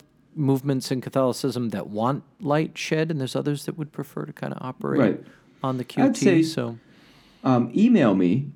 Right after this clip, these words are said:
Speaker 2: if you wanna know more, and I'll do the research.
Speaker 1: Ah, okay. Thank you, John.
Speaker 2: I have, yeah, I have background in this, and, and, uh, you can always email us at,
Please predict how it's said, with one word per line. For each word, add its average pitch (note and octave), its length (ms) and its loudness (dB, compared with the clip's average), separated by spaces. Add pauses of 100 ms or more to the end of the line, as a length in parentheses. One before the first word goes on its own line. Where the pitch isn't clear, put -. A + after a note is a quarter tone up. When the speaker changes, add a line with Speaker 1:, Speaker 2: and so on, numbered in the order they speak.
Speaker 2:
if C3 200 2
you D3+ 100 4
wanna E3 300 2
know F3 140 2
more, F3 380 2
and G#2 200 2
I'll A2+ 160 4
do C3 160 4
the C3 80 4
research. C3+ 500 0
Speaker 1:
Ah, - 160 -6 (300)
okay. C3+ 220 -12 (320)
Thank D3 200 2
you, A2+ 60 -2
John. G2+ 140 -2
Speaker 2:
I G#2 40 0
have, A2+ 320 0 (240)
yeah, C#3+ 180 0
I A2+ 40 2
have A#2+ 160 0
background A2 380 2
in G#2+ 60 4
this, A2+ 160 2
and, G#2 240 2
and, G2+ 280 0
uh, F#2+ 100 2
you G2+ 180 4
can A2+ 120 0
always A#2+ 240 2
email B2 340 4
us D3 140 -4
at, E2+ 180 0